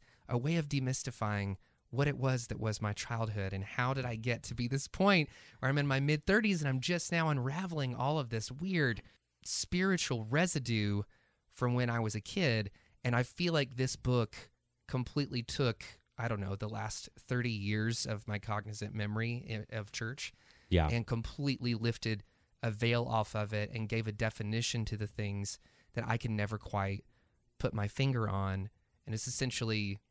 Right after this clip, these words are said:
Speaker 1: essentially the, the marriage of, of Christianity with politics, and particularly within Protestant evangelical America.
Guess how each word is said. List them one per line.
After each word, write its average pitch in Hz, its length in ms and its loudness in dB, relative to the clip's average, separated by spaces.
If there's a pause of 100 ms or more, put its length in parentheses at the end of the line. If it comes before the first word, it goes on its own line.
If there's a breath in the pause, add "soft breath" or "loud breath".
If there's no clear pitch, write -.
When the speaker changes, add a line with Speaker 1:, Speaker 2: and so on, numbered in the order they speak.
(920)
Speaker 1:
essentially 147 400 0
the, 123 260 2
the 123 140 2
marriage 113 640 2
of, 107 480 2 (240)
of 120 180 2
Christianity 110 880 -2 (420)
with 113 280 0
politics, 107 600 0
and 101 80 -8
particularly 107 720 -4
within 98 380 -4 (180)
Protestant 104 500 -4
evangelical 98 720 -4
America. 95 600 -6